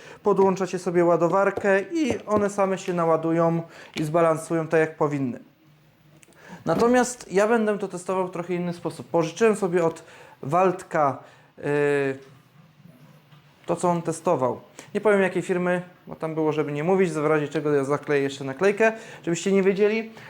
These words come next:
Ale będziemy to testować pod względem takim, że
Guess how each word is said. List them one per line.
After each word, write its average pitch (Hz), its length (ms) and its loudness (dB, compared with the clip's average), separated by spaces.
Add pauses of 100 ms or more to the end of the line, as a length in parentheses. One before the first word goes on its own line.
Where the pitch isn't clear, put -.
(200)
Ale 233 200 4
będziemy 220 320 2
to 214 120 -2
testować 196 480 -2
pod 175 160 -4
względem 180 520 -4
takim, 165 400 -2
że 156 280 2